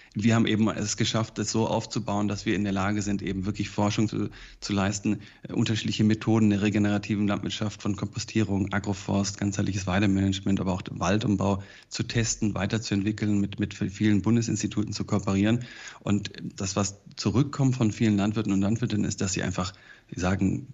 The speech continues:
ja, Wahnsinn, toll, dass ihr das macht, toll, dass ihr geschafft habt, die Diskussion überhaupt auch dorthin zu bringen. Denn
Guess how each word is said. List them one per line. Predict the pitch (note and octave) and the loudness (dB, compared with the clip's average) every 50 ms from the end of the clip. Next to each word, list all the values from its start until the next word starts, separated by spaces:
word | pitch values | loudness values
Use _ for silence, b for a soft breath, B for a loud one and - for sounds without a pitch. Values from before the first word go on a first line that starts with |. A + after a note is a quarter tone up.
| - - | -10 -4
ja, | - G2 G#2+ A2 G#2+ - - - - | -2 0 0 0 0 -2 -6 -8 -4
Wahnsinn, | F#2+ G2 A2 B2+ C3+ A#2 G2 F#2 F#2+ | 0 2 2 4 4 4 2 0 -2
toll, | - - G2+ A2+ B2 | -4 -4 -2 0 0
dass | A2 G#2+ - | 0 0 -2
ihr | - | -2
das | - G#2 G2 - | -2 -2 0 2
macht, | A#2 C3 B2+ - - - - - | 2 2 2 0 -4 -14 -16 -10
toll, | - - G2+ | -4 -2 0
dass | G#2+ G#2 - | 0 0 -2
ihr | G#2 - | -2 -4
geschafft | - - - A2+ A2 - - - | -2 -2 -2 -2 -4 -4 -2 -4
habt, | G#2 - - - | -4 -4 -2 -2
die | G2+ F#2+ | -2 0
Diskussion | G2+ G2 - G#2 F#2+ G2+ G#2+ C3 D3 - | 0 -2 -2 -2 -2 0 2 2 2 0
überhaupt | - - F#2+ G2 F#2+ G2 | 0 -2 -2 -4 -4 -4
auch | - G2 - | -6 -6 -4
dorthin | - G2 F#2+ F#2+ B2+ D#3 D3 | -2 -4 0 2 2 0 2
zu | - G#2 | 0 -2
bringen. | - - F#2+ F#2+ F#2 | -2 -2 -2 0 2
Denn | G2+ G2 F#2+ | 2 0 0